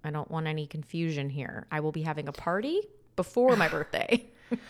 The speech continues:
Speaker 2: I was gonna say, is that because you didn't want the whole trip to be about you, or is that because you wanted to do something else for your birthday?
Speaker 1: Because,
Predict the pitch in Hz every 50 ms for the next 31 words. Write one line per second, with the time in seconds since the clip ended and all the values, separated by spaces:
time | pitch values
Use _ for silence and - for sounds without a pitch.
0 | - - - - - 254 247 240 277 277 277 254 - 254 220 196 185 - 202 208
1 | 214 214 202 - 254 247 - 240 220 196 202 202 208 185 - 202 185 208 196 185
2 | - 175 180 175 175 170 165 - - 175 175 165 151 180 185 180 175 - - -
3 | 175 - - - 196 170 185 160 160 165 165 156 151 151 170 175 185 185 233 285
4 | 320 214 208 190 180 - 180 156 - - 180 - 180 175 160 156 175 175 180 175
5 | 170 165 160 156 156 151 - 165 147 - 170 165 156 - - 151 151 - 156 147
6 | - - 160 156 143 - - - - 165 147 143 - - 117 - - - 127 98
7 | 131 180 - _ - _ _ _ _ _ _ _ _ _ _ - 247 - _ _
8 | _ - - - 247 240 - - 240 220 214 214 - -